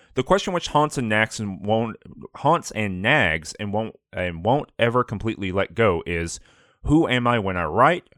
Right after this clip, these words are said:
Who are you, for that matter? Exactly what is happening here, and why does it matter?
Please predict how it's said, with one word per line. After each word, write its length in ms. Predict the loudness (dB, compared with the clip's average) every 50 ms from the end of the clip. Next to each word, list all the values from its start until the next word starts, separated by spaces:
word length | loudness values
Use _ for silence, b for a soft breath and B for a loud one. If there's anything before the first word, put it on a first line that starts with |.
| _
Who 120 | -6 -6 -4
are 80 | -4 -6
you, 400 | -6 -6 -2 0 2 4 4 4
for 140 | 2 0 0
that 180 | 0 0 0 0
matter? 360 | -2 -2 0 0 -2 -4 -4 -8
Exactly 400 | -6 0 0 0 2 0 0 0
what 140 | 0 0
is 100 | -2 0 0
happening 380 | 0 0 0 -2 -4 -6 -6
here, 240 | -6 -4 -4 -4 -4
and 220 | -4 -6 -8 -6 -4
why 220 | -2 0 0 0
does 200 | -2 -4 -6 -8
it 100 | -10 -14 _
matter? 440 | -16 -18 -16 -18 -18 -20 -20 -20 _